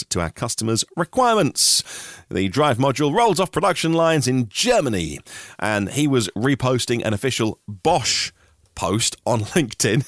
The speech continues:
if that makes sense, uh, which says, "E-mobility for the last mile" is the title of the Bosch post. Uh, Bosch is starting the volume production of their new drive unit for light electric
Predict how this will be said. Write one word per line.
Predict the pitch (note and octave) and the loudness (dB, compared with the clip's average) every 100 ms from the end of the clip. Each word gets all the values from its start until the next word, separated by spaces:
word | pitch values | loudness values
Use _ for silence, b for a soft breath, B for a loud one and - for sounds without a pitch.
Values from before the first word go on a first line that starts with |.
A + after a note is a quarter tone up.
| - | -4
if | B2+ - | -6 -2
that | D3 C3+ - | 0 0 0
makes | A#2+ - | -2 0
sense, | - B2+ A#2 B B B B | 0 2 0 B B B B
uh, | B2 | 0
which | C#3 | 2
says, | D3 - - | 0 0 0
"E-mobility | A3 B3 A3+ F3+ G#3 G#3+ C#3+ A2 A2 C#3 _ - - | 2 4 4 4 4 2 2 2 2 -2 _ -20 -12
for | - D3 | -2 2
the | D3 C#3 | 4 4
last | C#3 D#3+ D#3+ - | 4 2 0 2
mile" | D#3+ F#3+ G2 - - | 2 4 2 -2 -4
is | F#2+ | -4
the | F2+ | -2
title | A2 G2 F#2 - | 0 0 -2 -4
of | F2 | -4
the | F2 | -6
Bosch | E2 F#2 - - | -4 -4 -4 -6
post. | F2+ C3 - B B B | -4 -4 -6 B B B
Uh, | E2+ | -2
Bosch | A2 G#3 E3+ | 2 2 2
is | C#3 | 2
starting | E3+ E3 C#3+ B2 | 2 2 2 0
the | |
volume | A2+ G#3+ F#3+ A#2 | 2 2 2 2
production | A2+ A#2 D3 | 0 0 -2
of | G#2+ | 0
their | G#2 | 0
new | G#2 A2 G#2+ | 2 2 2
drive | F#2+ A#2 A2+ F#2+ | 2 2 2 0
unit | C#3+ E3 - | 0 0 -2
for | A2 F#2+ | 0 2
light | G#2 A#2+ - | 2 0 0
electric | G2+ G2+ - - - | -2 -2 -2 -6 -6